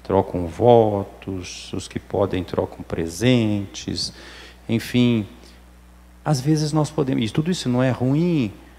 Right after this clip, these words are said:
mas às vezes nós podemos ficar só na alegria de estarmos juntos. É uma alegria verdadeira, mas ainda é pouco. Nós não somos uma espécie assim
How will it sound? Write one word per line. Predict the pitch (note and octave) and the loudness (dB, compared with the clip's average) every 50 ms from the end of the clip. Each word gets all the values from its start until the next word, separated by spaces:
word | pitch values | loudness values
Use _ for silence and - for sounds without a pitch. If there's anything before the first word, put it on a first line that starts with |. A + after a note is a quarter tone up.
| - - - - - | -20 -20 -20 -20 -10
mas | - A2 A#2 B2+ C3 C3 B2 A#2+ G#2+ G2+ - - - - - - - - - | -4 0 2 2 4 4 2 0 -2 -4 -8 -12 -14 -16 -18 -20 -20 -14 -6
às | - C3 B2 | -4 -4 0
vezes | A#2+ D3+ D3 C3+ | 0 0 0 2
nós | D3+ D3+ C3+ | 0 -2 -2
podemos | - - C#3 C3 C#3+ C#3+ C3 - | -2 -4 -2 0 0 0 0 -2
ficar | - - C3 - C#3+ C3+ C#3 C3 - | -8 -10 -6 -4 -4 -2 -2 -4 -6
só | - - - - C3 C3 C#3 | -8 -12 -4 0 2 2 2
na | C#3 D3 D3 | 4 2 2
alegria | C#3+ C#3 C#3 C3 A#2+ - B2+ C3+ D3 D#3 E3 F#3 G3 G3 F#3+ - | 2 0 0 -2 -2 -2 -2 0 0 0 0 0 0 0 -2 -4
de | - | -4
estarmos | D#3 - - - D3+ D3 D3+ D3+ D#3+ E3 D3 A2 | -4 -4 -2 0 0 0 0 0 0 -2 0 0
juntos. | G2+ G#2+ G#2+ G#2 - - - - - - - - - | 2 2 2 0 -2 -8 -14 -18 -16 -16 -16 -16 -6
É | - A#2+ | -4 -2
uma | G#2+ G#2+ A2 | 0 2 0
alegria | A2 G#2 G#2 G2 G#2 G#2+ | 0 0 0 2 2 2
verdadeira, | G2 G#2+ A2 G2+ G2+ A2+ A2+ A2+ G#2 G#2+ G#2 G2 G2+ A2 A#2 D3 E3+ F3 - - - - - - - - - - | 4 4 2 4 4 2 0 0 2 2 4 4 4 4 4 2 0 -2 -4 -10 -20 -20 -20 -20 -20 -20 -4 0
mas | B2+ C3 C3+ B2+ | 4 4 4 4
ainda | C3+ B2+ B2+ B2 B2+ C#3 C#3+ C#3+ D3+ D3 D3+ D3 D3 - - - - - - - - | 2 2 2 2 2 2 2 2 4 4 2 0 -2 -8 -16 -20 -20 -20 -20 -10 -8
é | - | -8
pouco. | C#3+ - - D#3+ E3 E3+ E3 - - - - - - - - - - - - - - - - - - - | -6 2 6 6 6 6 6 0 -8 -16 -16 -18 -20 -20 -20 -20 -20 -20 -20 -20 -20 -20 -20 -20 -4 0
Nós | C#3+ D#3+ F3+ F3 | 2 2 4 4
não | F#3+ G3+ A3 A3 | 2 2 2 2
somos | G3 - - - - A#2+ B2 B2+ B2 A2+ G2+ G2+ G2 F#2+ - - - - | 2 -2 -6 -4 0 2 2 2 2 2 0 -2 -4 -6 -10 -12 -8 -4
uma | A2+ A2 A2 | -2 0 0
espécie | A2 G#2 - - - - G#2+ G#2 G#2 G#2 - - - | 0 -2 -6 -10 -2 4 4 4 4 4 0 -2 -2
assim | G2+ F#2+ - - - - G#2+ A2+ A2+ | -2 -2 -4 -6 -2 -2 0 0 -2